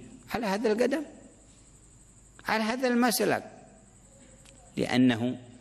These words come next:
لم يتغير في شأن الخلق شيء، من حيث أنهم تجاوزوا حدودهم لأن يملكوا في الأرض والسماوات شيء،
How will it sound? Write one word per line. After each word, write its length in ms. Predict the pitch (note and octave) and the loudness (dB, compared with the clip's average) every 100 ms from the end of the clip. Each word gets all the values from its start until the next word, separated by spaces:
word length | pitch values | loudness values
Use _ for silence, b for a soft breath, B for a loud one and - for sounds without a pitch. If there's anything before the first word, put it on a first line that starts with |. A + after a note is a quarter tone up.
| - - | -12 -2
لم 200 | C#3+ D3 | 0 4
يتغير 760 | B2 - G#2 B2 B2+ A2+ G#2 - - - - - - - - - | 2 2 0 2 2 2 0 -4 -16 -20 -20 -20 -20 -20 -20 -8
في 280 | - G#2 | 0 2
شأن 380 | F#2+ - C3 G#2+ | 2 0 2 2
الخلق 460 | F#2+ - B2 A2+ B2+ | 0 -2 -4 -2 -2
شيء، 540 | C#3+ G3 F#3+ G3+ A3 | 0 2 2 0 -2
من 220 | B2 C3 A2+ | 2 2 0
حيث 360 | G2+ F#2+ F2+ C#3 F3 - B B B B B - | -2 0 2 0 -2 -12 B B B B B -2
أنهم 340 | G#2+ G2 F#2+ G2 | 2 4 4 2
تجاوزوا 640 | G#2 F2+ G#2+ G2+ F#2 E2+ | 0 2 2 2 0 0
حدودهم 640 | - A#2 B2 G2 F#2+ F#2 - B B - | 0 2 2 2 0 -2 -6 B B -4
لأن 360 | F#2 C#2 G2 | -2 2 4
يملكوا 540 | F#2+ G2+ G2 F2+ - F2 | 4 4 4 2 0 -2
في 100 | - | -2
الأرض 360 | E2+ F#2 F#2 | -2 -2 -4
والسماوات 720 | F2 E2 - F2+ E2+ E2+ F#2 | -4 -4 -2 -2 0 0 0
شيء، 220 | - G2 | -2 -6